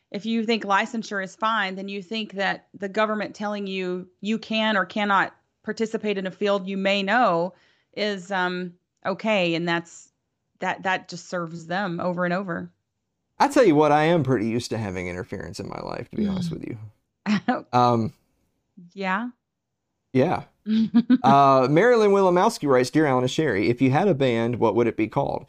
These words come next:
Speaker 2: So this is another question that, like, I'm actually, I kinda think Mary Lynn was the one who asked
Speaker 1: I,
Speaker 2: this question,
Speaker 1: it
Speaker 2: like, a month
Speaker 1: seems,
Speaker 2: ago.
Speaker 1: yeah, it wasn't that long ago, but I mean, there's, band names are great, so.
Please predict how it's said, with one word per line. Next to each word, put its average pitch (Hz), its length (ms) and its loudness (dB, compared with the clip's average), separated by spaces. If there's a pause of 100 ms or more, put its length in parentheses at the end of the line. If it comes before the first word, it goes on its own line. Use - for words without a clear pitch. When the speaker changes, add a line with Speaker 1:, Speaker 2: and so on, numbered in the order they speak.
(160)
Speaker 2:
So 220 120 2
this 508 200 2
is 392 140 6
another 254 320 6
question 160 840 2 (580)
that, 190 240 2
like, 202 260 4 (140)
I'm 349 240 4
actually, 208 420 2
I 214 60 0
kinda 605 340 -4
think 175 240 2
Mary 180 340 4
Lynn 151 440 4
was 139 180 2
the 131 100 2
one 143 240 2
who 147 260 4
asked 170 360 2
Speaker 1:
I, - 60 2
Speaker 2:
this 143 160 0
question, 127 580 -2
Speaker 1:
it - 140 -12
Speaker 2:
like, 135 160 0
a 143 40 2
month 135 220 2
Speaker 1:
seems, 87 140 -10
Speaker 2:
ago. 78 240 -8 (200)
Speaker 1:
yeah, 240 320 -8
it 226 120 -6
wasn't 294 320 0
that 254 160 -2
long 214 180 0
ago, 208 380 0
but 196 120 -10
I 208 120 -4
mean, 214 240 -4
there's, 226 240 -6 (100)
band 226 300 -2
names 175 260 -4
are 165 60 -10
great, 160 500 -6
so. 170 320 -8